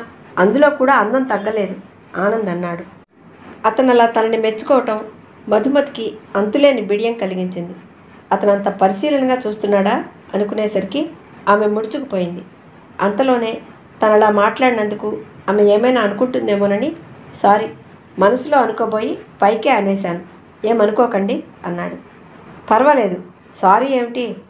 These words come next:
అంది. "ఉదయం ఎండ తోటంతా పరుచుకుంటోంది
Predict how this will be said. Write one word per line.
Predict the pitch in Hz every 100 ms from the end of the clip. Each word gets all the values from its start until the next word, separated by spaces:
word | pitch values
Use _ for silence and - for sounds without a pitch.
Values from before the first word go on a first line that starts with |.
| -
అంది. | 175 175 180 - _ _ _ _ -
"ఉదయం | 220 269 302 254
ఎండ | 214 220 226 - - -
తోటంతా | 214 233 254 277
పరుచుకుంటోంది | 269 202 202 208 196 185 185